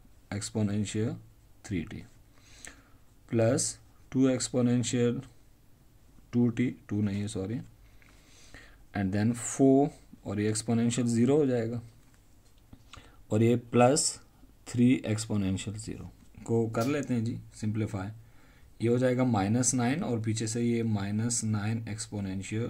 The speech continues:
टू टी प्लस exponential माइनस t, और ये माइनस का टेन हो गया जी, और साथ में है एक्सपोनेंशियल थ्री टी, ठीक है जी, प्लस टू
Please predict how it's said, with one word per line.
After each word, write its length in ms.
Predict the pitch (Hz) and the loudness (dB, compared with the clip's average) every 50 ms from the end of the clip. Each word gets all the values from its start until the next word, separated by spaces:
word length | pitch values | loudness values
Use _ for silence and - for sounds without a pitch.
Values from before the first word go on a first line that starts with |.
| 113 - - - - - - | -8 -12 -18 -20 -20 -16 -12
टू 140 | 98 90 87 | -12 -12 -10
टी 260 | - 92 104 127 - - - - - - _ - - - - - - - - - - _ - - - - - - - - - | -10 -8 -8 -8 -8 -10 -18 -20 -20 -20 _ -20 -20 -20 -20 -20 -20 -20 -20 -20 -20 _ -20 -20 -20 -20 -20 -20 -20 -14 -8
प्लस 340 | 110 107 113 135 - - - | -4 -4 -4 -4 -4 -6 -8
exponential 720 | 107 110 - - 104 98 95 92 95 95 - - 107 101 | -8 -10 -10 -10 -8 -6 -6 -4 -6 -6 -6 -6 -6 -4
माइनस 560 | 104 98 90 90 90 98 110 110 - - - 117 | -4 -4 -4 -4 -2 -2 -2 -2 -4 -4 -4 -4
t, 100 | 120 120 117 - - - - - - | -6 -6 -6 -12 -18 -20 -20 -14 -10
और 140 | 95 92 92 | -8 -8 -6
ये 80 | 92 | -6
माइनस 420 | 92 90 87 90 92 98 101 104 - | -6 -6 -6 -6 -6 -6 -6 -8 -8
का 140 | - - 95 | -10 -12 -12
टेन 320 | 101 - 123 131 143 139 | -10 -6 -6 -4 -2 -2
हो 100 | 127 120 | -2 -2
गया 200 | 113 110 113 110 | -2 -2 -4 -4
जी, 140 | 107 113 - - - - - - - - - - - - - - - - - - - - - - - - - - - - - - - - - | -4 -6 -8 -12 -16 -20 -20 -20 -20 -20 -20 -20 -20 -20 -20 -20 -20 -20 -20 -20 -20 -20 -20 -20 -20 -20 -20 -20 -20 -20 -20 -20 -20 -16 -14
और 120 | 98 98 101 | -14 -12 -10
साथ 320 | - 92 90 90 87 - | -8 -8 -8 -8 -8 -6
में 140 | 95 95 92 | -6 -4 -4
है 260 | 101 104 101 - - - - | -4 -4 -6 -8 -10 -12 -14
एक्सपोनेंशियल 920 | 92 - - - - 87 87 90 90 90 92 - - 113 104 98 95 117 - - | -12 -12 -12 -10 -10 -8 -6 -6 -6 -8 -8 -10 -8 -8 -8 -8 -8 -12 -14 -14
थ्री 160 | - 107 85 82 85 87 - - | -12 -10 -10 -10 -10 -12 -12 -14
टी, 160 | 110 - - - - - - - - _ _ - - _ | -14 -14 -14 -14 -18 -20 -20 -20 -20 _ _ -20 -20 _
ठीक 200 | - - 117 117 | -10 -10 -8 -6
है 60 | 135 131 | -6 -4
जी, 100 | 135 135 135 - - - - - - - - - - - - - _ - - - | -4 -6 -8 -10 -18 -20 -20 -20 -20 -20 -20 -20 -20 -20 -20 -20 _ -20 -10 -6
प्लस 400 | 107 101 101 104 104 - - - | -4 -2 -2 -2 -2 -4 -6 -4
टू 320 | - 123 120 123 127 139 | -2 0 2 2 0 0